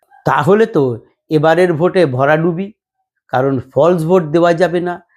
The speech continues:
যে ভোটের ওপর ভিত্তি করে তৃণমূল প্রার্থীরা জয়ী হতো, সেই ভোটটা তো ইতিমধ্যে বাদ চলে গেছে। তার উপরে রয়েছে অনুপ্রবেশকারী বাংলাদেশি যারা আছে,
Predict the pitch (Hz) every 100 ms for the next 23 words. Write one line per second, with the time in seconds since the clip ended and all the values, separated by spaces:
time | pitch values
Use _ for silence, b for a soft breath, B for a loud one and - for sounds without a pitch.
0 | b b 135 117 185 202 156 165 175 196
1 | 190 196 180 165 180 170 135 160 - 208
2 | 190 180 185 180 180 165 170 175 170 160
3 | - - 165 165 147 131 131 190 160 156
4 | - 127 127 b b _ - 175 185 190
5 | 208 208 208 185 160 196 196 185 120 107
6 | 156 214 214 - 190 139 120 - - -
7 | _ _ _ _ _ _ _ _ _ _
8 | - 143 147 170 180 202 190 151 156 156
9 | - 180 190 202 220 - _ _ _ _
10 | _ _ _ _ _ _ _ _ _ _
11 | 156 208 226 226 208 202 - 190 180 143
12 | 147 165 180 165 156 151 131 120 117 117
13 | 170 214